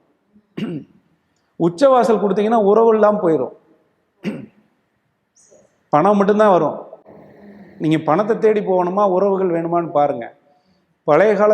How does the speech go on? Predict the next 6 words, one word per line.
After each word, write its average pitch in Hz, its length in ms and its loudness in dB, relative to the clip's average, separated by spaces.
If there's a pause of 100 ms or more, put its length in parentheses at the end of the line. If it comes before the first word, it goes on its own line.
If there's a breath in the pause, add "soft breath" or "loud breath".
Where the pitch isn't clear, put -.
வீடுகள் 180 340 -2
எல்லாமே 180 380 -2 (800)
மத்திய 175 380 0
வாசல் 165 320 -2
தான் 170 120 -8
கொடுத்துருந்தோம். 147 480 -10